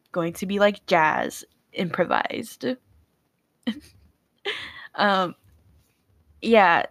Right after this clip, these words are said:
so anyway, I was just, I'm tired of thinking about my life,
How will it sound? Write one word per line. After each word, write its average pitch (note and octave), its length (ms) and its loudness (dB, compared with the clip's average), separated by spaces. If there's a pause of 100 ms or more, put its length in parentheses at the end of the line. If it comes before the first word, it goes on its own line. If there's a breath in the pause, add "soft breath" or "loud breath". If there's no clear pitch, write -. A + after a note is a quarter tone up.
(140)
so A#3 260 4
anyway, F3+ 560 2
I F#3+ 160 2
was G3 180 -4
just, G3 280 -8 (500)
I'm G#3 160 2
tired F3 1000 -2
of E3+ 360 -2 (600 loud breath)
thinking B3+ 340 2
about G#3+ 240 2
my G3 140 2
life, D#3+ 540 0